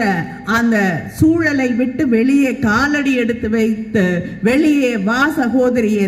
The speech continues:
தன்னம்பிக்கையோடு" என்று சொல்லக்கூடிய அந்த பயணம் திட்டம் தான் விடியல் பயணம். இதை உருவாக்கி தந்தது நம்முடைய திராவிட முன்னேற்ற கழக ஆட்சி, நம்முடைய முதலமைச்சர் அவர்களுடைய ஆட்சி.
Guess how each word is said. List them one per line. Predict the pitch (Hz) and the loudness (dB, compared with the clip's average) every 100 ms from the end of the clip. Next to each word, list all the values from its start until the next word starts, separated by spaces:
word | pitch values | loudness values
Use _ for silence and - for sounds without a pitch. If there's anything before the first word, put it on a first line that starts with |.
| 196 | 0
தன்னம்பிக்கையோடு" | 214 269 294 277 277 269 240 233 226 208 185 185 - - 214 | 0 2 0 0 -2 -2 0 2 2 2 2 -2 -6 0 2
என்று | 226 185 180 | 4 2 0
சொல்லக்கூடிய | 262 285 320 339 269 285 262 240 | 2 2 2 0 0 0 2 0
அந்த | 190 208 202 202 | 0 0 0 0
பயணம் | 247 294 285 269 254 | -2 0 0 0 0
திட்டம் | 226 226 220 208 | -2 -2 -4 -2
தான் | 269 320 311 | -2 -2 -2
விடியல் | 233 226 226 202 202 | 0 2 2 2 2
பயணம். | 175 165 160 - - - - - - - - 226 | 2 2 0 -4 -12 -18 -20 -20 -20 -20 0 2
இதை | 269 269 320 392 320 269 - - - | 4 2 0 0 -2 -8 -12 -16 -2
உருவாக்கி | 214 269 294 277 269 247 247 220 220 | 0 2 2 0 -2 -2 -4 -6 -4
தந்தது | 220 233 269 302 320 285 - | -4 -2 -2 -2 -4 -8 -6
நம்முடைய | 226 196 196 185 170 | -2 0 2 2 2
திராவிட | 190 233 262 254 247 | 0 0 0 -2 0
முன்னேற்ற | 226 208 220 214 214 | 0 0 -2 -2 -4
கழக | 202 190 190 190 185 | -4 -2 -2 0 -2
ஆட்சி, | 233 - 285 | -4 -2 2
நம்முடைய | 247 190 185 165 | 4 4 4 2
முதலமைச்சர் | 175 196 214 208 190 190 190 180 | 2 2 0 2 0 0 0 0
அவர்களுடைய | 170 170 165 165 | 0 2 2 2
ஆட்சி. | 151 196 - 214 | 2 0 0 -4